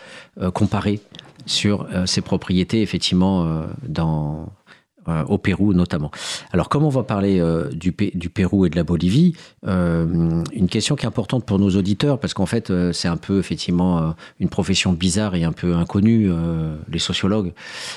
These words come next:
euh, et les ethnographes. Donc, euh, tu, tu es ethnographe parce que t'as été justement rencontrer des gens, t'as pris beaucoup de temps pour les rencontrer. Est-ce que tu peux nous, nous, nous parler un petit peu de ton parcours, euh,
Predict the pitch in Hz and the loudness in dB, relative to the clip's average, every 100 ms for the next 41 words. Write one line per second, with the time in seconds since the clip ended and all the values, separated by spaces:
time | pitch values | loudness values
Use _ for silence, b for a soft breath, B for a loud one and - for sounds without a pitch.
0 | B - 85 85 85 80 82 85 - 87 | B -4 -2 -2 0 0 0 0 0 0
1 | 98 120 - - 85 87 - 87 82 - | 0 -2 -4 -12 -4 -4 0 0 0 -4
2 | - 87 82 80 82 - 92 87 87 87 | -4 -2 0 -2 -4 0 2 2 0 0
3 | - 113 117 - - - - 85 156 98 | 0 -2 -2 -8 -6 -4 -2 -2 0 -2
4 | 82 85 - 82 90 - 92 85 - 85 | -2 -6 -4 0 0 0 -4 -4 -4 -2
5 | 80 82 101 101 98 80 - 80 82 - | -2 0 2 2 0 -2 -4 -4 -4 -6
6 | - 90 80 85 - 165 175 131 131 B | -4 -4 -2 -2 0 -2 -4 -6 -8 B
7 | B - 110 127 - 113 127 104 95 92 | B -6 -2 -2 0 0 2 4 4 4
8 | 92 92 87 95 98 90 98 110 - 92 | 2 0 -2 0 0 0 0 -2 -2 -2
9 | 101 - - 95 80 82 80 80 | -2 -4 0 0 0 0 0 -2